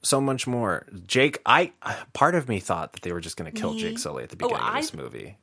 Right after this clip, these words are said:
Speaker 1: And I was
Speaker 2: I
Speaker 1: like,
Speaker 2: thought at the
Speaker 1: I,
Speaker 2: end
Speaker 1: I
Speaker 2: when he was like, "I can't go on, Gone Without Me."
Speaker 1: Oh, at the, yeah, at the
Speaker 2: Part of
Speaker 1: end,
Speaker 2: me was
Speaker 1: too.
Speaker 2: like, "Yes, let's do this. Let's
Speaker 1: Do
Speaker 2: get
Speaker 1: this.
Speaker 2: him
Speaker 1: Do this.
Speaker 2: gone."
Speaker 1: Yeah, yeah. I want a movie that's just Zoe and the
Speaker 2: Yeah.
Speaker 1: kids. Like, that's, <laughs> he's, yeah,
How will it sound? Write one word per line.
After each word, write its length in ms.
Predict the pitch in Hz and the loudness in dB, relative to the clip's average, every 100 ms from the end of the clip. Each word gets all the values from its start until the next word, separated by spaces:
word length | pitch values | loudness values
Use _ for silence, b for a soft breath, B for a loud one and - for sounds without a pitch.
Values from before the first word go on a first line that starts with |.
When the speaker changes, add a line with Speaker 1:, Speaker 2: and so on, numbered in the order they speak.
| - | -6
Speaker 1:
And 100 | 95 | 2
I 80 | 95 | 2
was 140 | - | 2
Speaker 2:
I 40 | 92 | 0
Speaker 1:
like, 120 | - | -2
Speaker 2:
thought 40 | |
at 80 | 349 | -6
the 240 | 277 - - | -8 -6 -4
Speaker 1:
I, 60 | |
Speaker 2:
end 280 | 202 214 240 | -4 -6 -8
Speaker 1:
I 140 | 254 208 | -10 -6
Speaker 2:
when 340 | 208 196 151 | -6 -8 -16
he 140 | 214 196 | -12 -8
was 180 | 190 185 | -8 -4
like, 300 | 175 - - | -6 -6 -12
"I 60 | 170 | -10
can't 220 | 185 175 | -8 -8
go 120 | 170 | -4
on, 240 | 160 160 165 | -4 -4 -2
Gone 240 | 160 170 | -2 -2
Without 260 | 165 151 175 | -4 -6 -6
Me." 160 | 208 - _ B B B B | -12 -16 _ B B B B
Speaker 1:
Oh, 100 | 160 | 6
at 60 | 165 | 8
the, 160 | 135 B B | 2 B B
yeah, 140 | 143 - | 6 6
at 240 | - 135 | 4 4
the 60 | 135 | 6
Speaker 2:
Part 40 | |
of 80 | 151 | 6
Speaker 1:
end, 140 | 175 269 | 4 2
Speaker 2:
me 60 | |
was 80 | 254 | 2
Speaker 1:
too. 160 | 175 95 | 4 2
Speaker 2:
like, 120 | 175 | 0
"Yes, 500 | 226 269 233 - - | -4 -4 -6 -12 -8
let's 200 | 220 220 | -8 -8
do 300 | 196 208 254 | -8 -8 -4
this. 340 | 220 160 160 - | -2 -2 -4 -10
Let's 360 | 196 220 302 - | -6 -2 -2 0
Speaker 1:
Do 120 | 101 | 0
Speaker 2:
get 200 | - 220 | 2 0
Speaker 1:
this. 80 | 269 | 0
Speaker 2:
him 80 | 202 | -4
Speaker 1:
Do 60 | 175 | -6
this. 40 | |
Speaker 2:
gone." 380 | 180 208 247 240 190 104 - | -2 0 2 0 -2 -4 -2
Speaker 1:
Yeah, 220 | - - - _ | -2 -2 -12 _
yeah. 200 | 87 - - _ _ - | -4 -4 -6 _ _ 4
I 120 | 107 | 6
want 200 | 117 120 | 6 6
a 40 | 110 | 4
movie 220 | 104 95 | 2 0
that's 200 | 92 - | -2 -2
just 200 | 101 - | -2 -2
Zoe 240 | 92 82 | 0 0
and 100 | 85 | -2
the 40 | 80 | -4
Speaker 2:
Yeah. 200 | 82 - | -4 -4
Speaker 1:
kids. 260 | - - - | -4 -4 -4
Like, 240 | 85 85 | -6 -2
that's, 360 | 95 90 - - - - - | -2 0 0 0 2 6 6
<laughs> 400 | - - 190 - | 4 -2 -2 2
he's, 560 | 151 - - - - - - B B B B B | 0 2 0 0 -2 -10 -14 B B B B B
yeah, 180 | - | -8